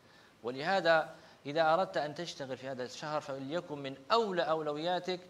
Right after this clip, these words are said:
أن يرزقك الله قلبا خاشعا وقلبا ذليلا وقلبا ينبض بالإيمان، وتدعو الله عز وجل في، وتدعو، وتدعو الم-، يدعو المسلم وتدعو المسلمة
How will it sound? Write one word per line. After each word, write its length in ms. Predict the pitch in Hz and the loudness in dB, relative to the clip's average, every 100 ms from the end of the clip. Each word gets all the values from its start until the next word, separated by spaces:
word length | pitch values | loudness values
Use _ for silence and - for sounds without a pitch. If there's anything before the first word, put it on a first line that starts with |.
| - - - - | -20 -20 -10 -4
أن 100 | 147 143 | -4 -2
يرزقك 560 | 139 120 156 143 - | -4 -4 -6 -6 -4
الله 360 | 123 120 143 123 | -4 0 -2 -2
قلبا 540 | - 151 135 143 151 - - - - - - | -2 -2 0 -2 -2 -10 -20 -20 -20 -20 -16
خاشعا 500 | - 117 98 - 80 - - - - - | -6 -4 -4 -8 -14 -20 -20 -20 -16 -12
وقلبا 580 | 104 165 160 147 143 117 | 2 2 2 -2 -4 -4
ذليلا 380 | 117 110 92 92 | -4 -4 -8 -12
وقلبا 400 | - 175 170 147 | -2 0 0 -2
ينبض 420 | 147 151 143 135 | -4 -4 -4 -4
بالإيمان، 520 | 127 123 117 117 107 98 - - - | -4 -8 -6 -4 -4 -6 -14 -20 -8
وتدعو 400 | 120 139 196 165 | -4 -2 -2 -2
الله 220 | 160 175 170 | -2 0 2
عز 280 | 156 143 | 2 -2
وجل 220 | 143 165 147 | -6 -6 -8
في، 100 | 139 | -6
وتدعو، 560 | 143 143 135 147 139 | -6 -6 -6 -6 -4
وتدعو 320 | 139 175 147 | -4 -4 -4
الم-، 360 | 147 143 135 160 | -6 -6 -10 -8
يدعو 260 | 139 160 156 | -4 -2 -4
المسلم 380 | 151 143 - 143 | -4 -6 -6 -8
وتدعو 280 | 160 147 | -6 -6
المسلمة 500 | 151 160 165 165 165 | -6 -6 -4 -2 -2